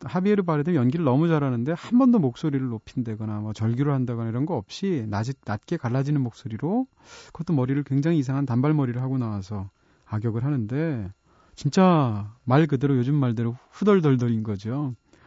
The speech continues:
너무너무 무서울 정도로 악역을 잘 해냈고요. 더 흥미로운 것은 극 중에서 그 악역이 사람을 죽일 때 자기 마음대로 안 죽이고 동전을 꼭 던져요. 그래서,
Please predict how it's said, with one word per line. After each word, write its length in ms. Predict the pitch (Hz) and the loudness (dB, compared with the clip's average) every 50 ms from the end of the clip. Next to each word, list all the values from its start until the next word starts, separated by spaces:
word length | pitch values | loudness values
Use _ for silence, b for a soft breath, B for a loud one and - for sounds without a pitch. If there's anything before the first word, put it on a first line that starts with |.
| b b | b b
너무너무 360 | - 143 180 214 214 214 214 185 | 2 4 6 6 6 6 6 4
무서울 280 | 147 127 143 151 143 | 2 2 2 2 0
정도로 300 | 131 135 127 120 123 123 | 0 -2 -4 -4 -4 -4
악역을 260 | 113 107 107 110 120 | -4 -4 -4 -4 -6
잘 220 | 120 - 98 104 113 | -6 -4 -4 -4 -2
해냈고요. 680 | 131 151 165 156 135 _ - 123 131 165 175 160 131 113 _ _ _ B B B B B B B B B B B B | -2 -2 -2 -2 -4 _ -8 -6 -4 -4 -4 -4 -6 -8 _ _ _ B B B B B B B B B B B B
더 180 | - 127 147 175 | 0 2 4 6
흥미로운 400 | 190 214 220 220 220 214 208 196 | 6 6 6 4 4 4 2 2
것은 280 | 180 165 156 - 185 165 | 0 0 0 -2 -4 -4
극 160 | - 131 _ | -4 -10 _
중에서 320 | - 175 165 160 143 - | 0 2 2 2 2 0
그 140 | 147 - 160 | -4 -2 0
악역이 400 | 117 107 123 131 147 131 120 123 | 0 2 2 2 2 2 0 -2
사람을 320 | 113 156 175 185 180 180 | -2 0 0 2 2 0
죽일 260 | 156 - 147 143 139 131 | 0 -2 -4 -4 -4 -6
때 320 | - - 156 190 214 233 220 _ _ | -2 -2 0 0 0 -4 -6 _ _
자기 200 | - - 131 170 | -6 0 4 4
마음대로 280 | 202 196 175 160 180 175 | 6 6 4 4 4 4
안 120 | 139 127 | 4 2
죽이고 580 | 120 127 131 123 120 117 - 196 196 165 123 113 b b b b b b | 2 0 -2 -4 -4 -4 -2 -2 0 0 -2 -6 b b b b b b
동전을 340 | - 175 190 196 214 202 185 | 2 4 6 6 6 4 4
꼭 160 | 208 185 - | 2 0 0
던져요. 680 | - 135 139 143 139 135 123 117 117 143 156 123 107 104 _ _ | 2 2 4 4 4 2 2 0 0 -2 -2 -4 -6 -8 _ _
그래서, 340 | - 135 139 165 190 208 | -6 -4 -2 -2 -2 -2